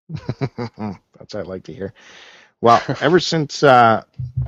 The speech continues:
Speaker 1: I guess we should start out. I know you've told the story before, I think most recently on, uh, maybe the first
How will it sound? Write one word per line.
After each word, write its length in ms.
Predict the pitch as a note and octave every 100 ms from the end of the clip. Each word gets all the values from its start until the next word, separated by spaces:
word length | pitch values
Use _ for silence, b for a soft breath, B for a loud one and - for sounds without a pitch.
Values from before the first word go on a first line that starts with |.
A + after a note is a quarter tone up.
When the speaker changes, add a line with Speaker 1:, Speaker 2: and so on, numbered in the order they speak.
| - -
Speaker 1:
I 80 | C3+
guess 240 | A#3+ C4+
we 80 | G#3
should 180 | - C#3+
start 320 | - D3+ C#3
out. 220 | C#3 C3 -
I 120 | C#3
know 140 | D#3
you've 300 | F#3+ D#3 -
told 200 | - C3+
the 60 | B2
story 300 | - B2 A#2
before, 400 | G#2 - A2 G#2+
I 100 | G2+
think 200 | A#2 F#2+
most 260 | A2+ A2 -
recently 460 | G#2+ G#2+ G#2+ G2+
on, 340 | F#2 F#2 F2+ E2+ _ _ -
uh, 120 | F#2+
maybe 240 | A#2 D3+
the 100 | F#2+
first 560 | - A#2 A2+ - -